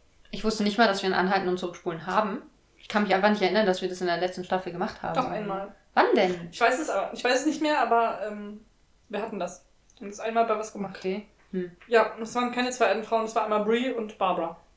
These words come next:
Speaker 2: Oder Nell.
Speaker 1: Ja.
Speaker 2: Wie die anderen sie da nennen.
Speaker 1: Ich war auch verwirrt, weil ich hatte genau da auch in dem Moment hingeguckt und dachte, jetzt habe ich irgendwo anders auf dem Bild die zweite alte Frau
Speaker 2: <laughs>
Speaker 1: nicht gesehen, aber es war einfach keine zweite alte Frau da.
Speaker 2: Ja. <clears throat>
Speaker 1: Und
Speaker 2: Ich hab versagt.
Speaker 1: Ja, ich bin enttäuscht von dir.
Speaker 2: Ja.
Speaker 1: Und, äh, ich hab, äh, nochmal versucht zuzuhören, wie das jetzt mit den Siblings ist.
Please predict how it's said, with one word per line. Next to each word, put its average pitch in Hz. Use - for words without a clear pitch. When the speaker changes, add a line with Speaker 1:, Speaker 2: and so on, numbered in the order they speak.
Speaker 2:
Oder 190
Nell. 175
Speaker 1:
Ja. 240
Speaker 2:
Wie 196
die 180
anderen 170
sie 185
da 185
nennen. 185
Speaker 1:
Ich 202
war 294
auch 269
verwirrt, 359
weil 208
ich 208
hatte 220
genau 226
da 240
auch 240
in 233
dem 233
Moment 214
hingeguckt 277
und 220
dachte, 208
jetzt 202
habe 208
ich 196
irgendwo 202
anders 302
auf 190
dem 202
Bild 196
die 196
zweite 190
alte 185
Frau 302
Speaker 2:
<laughs> -
Speaker 1:
nicht 240
gesehen, 220
aber 190
es 185
war 214
einfach 196
keine 185
zweite 180
alte 185
Frau -
da. 185
Speaker 2:
Ja. 254
<clears throat> 269
Speaker 1:
Und 262
Speaker 2:
Ich 277
hab 262
versagt. 247
Speaker 1:
Ja, 226
ich 196
bin 226
enttäuscht 220
von 202
dir. 185
Speaker 2:
Ja. 220
Speaker 1:
Und, 214
äh, 208
ich 233
hab, 269
äh, 196
nochmal 240
versucht 247
zuzuhören, 240
wie 226
das 247
jetzt -
mit 214
den 202
Siblings 190
ist. -